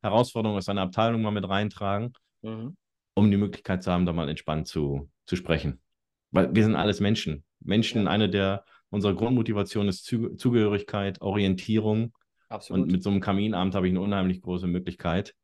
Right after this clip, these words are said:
Speaker 1: ähm, genau diese Bindung auch aufzubauen und auch zu stärken.
Speaker 2: Sehr gut,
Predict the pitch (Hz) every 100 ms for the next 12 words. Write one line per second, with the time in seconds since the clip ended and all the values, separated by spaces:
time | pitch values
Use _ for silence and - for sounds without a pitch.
0 | _ _ _ _ 90 85 - _ _ _
1 | - 87 90 85 82 92 90 80 78 76
2 | _ - 95 - 87 85 78 73 67 -
3 | 73 - - - - _ _ _ _ _
4 | _ _ _ _ _ _ _ _ - 110
5 | - -